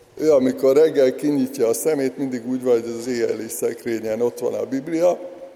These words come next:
és, ö, mikor kinyitja a szemét,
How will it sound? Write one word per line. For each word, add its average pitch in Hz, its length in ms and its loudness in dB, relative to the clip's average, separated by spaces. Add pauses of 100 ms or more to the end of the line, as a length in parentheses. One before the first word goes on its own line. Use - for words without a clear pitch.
(560)
és, 120 480 -2
ö, 113 200 2 (720)
mikor 120 300 -4
kinyitja 160 500 -2
a 117 80 4
szemét, 151 520 -2